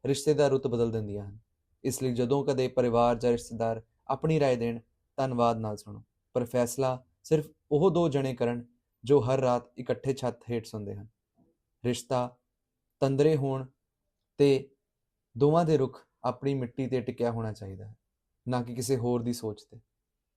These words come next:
ਕਲੇਸ਼ ਅਕਸਰ ਵੱਡੀਆਂ ਗੱਲਾਂ ਨਾਲ ਨਹੀਂ, ਛੋਟੀਆਂ ਨਾਲ,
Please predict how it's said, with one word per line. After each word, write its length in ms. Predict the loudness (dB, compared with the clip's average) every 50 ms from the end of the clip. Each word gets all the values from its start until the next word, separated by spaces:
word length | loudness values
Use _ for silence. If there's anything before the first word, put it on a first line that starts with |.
| _ _ _ _ _ _ _ _ _ _ _ _ _ _ _ _ _ _
ਕਲੇਸ਼ 380 | 4 4 6 4 4 2 0
ਅਕਸਰ 300 | -4 -6 0 0 0 2
ਵੱਡੀਆਂ 300 | 2 0 2 2 2 2
ਗੱਲਾਂ 280 | 4 4 4 4 4 2
ਨਾਲ 180 | 2 0 0
ਨਹੀਂ, 240 | 0 -2 -6 -6 -10 -14 _ _ _ _ _ _ _ _ _ _ _ _
ਛੋਟੀਆਂ 380 | 0 2 2 2 2 0 -2 -2
ਨਾਲ, 300 | 0 -2 -2 -2 -4 -6